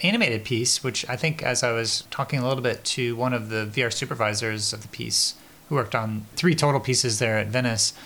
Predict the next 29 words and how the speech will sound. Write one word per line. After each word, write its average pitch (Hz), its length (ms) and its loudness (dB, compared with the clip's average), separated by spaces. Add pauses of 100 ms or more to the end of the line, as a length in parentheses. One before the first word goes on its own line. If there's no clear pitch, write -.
(260)
uh, 110 160 0
he 120 100 0
was 120 100 0
saying 123 480 2
that 110 480 2 (280)
this 170 220 2
was 139 260 6
actually 131 520 4 (440)
creating 160 600 4
these 151 500 6 (120)
as 123 520 2 (220)
three 160 180 4
D 139 240 6
statues, 185 800 2
and 135 100 2
then 127 120 4
from 151 120 2
those 131 160 4
statues, 127 540 2
they 123 80 2
were 117 180 2
then 117 360 2 (420)
digitizing 139 580 4
them 120 180 2
and 117 120 0
then 127 120 4
animating 127 520 0
them. 127 180 -10
So 120 420 2